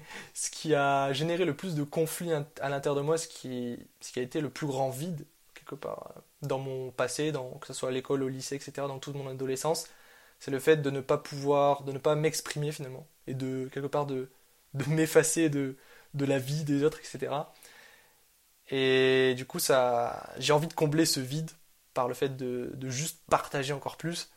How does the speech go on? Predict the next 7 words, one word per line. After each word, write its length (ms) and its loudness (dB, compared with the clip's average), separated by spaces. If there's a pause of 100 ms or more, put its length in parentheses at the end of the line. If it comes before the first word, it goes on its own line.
(500)
et 100 -6
de, 840 -2 (340)
de 200 -6
me 140 -4
montrer 400 -4
plus 440 -8
dans, 440 -8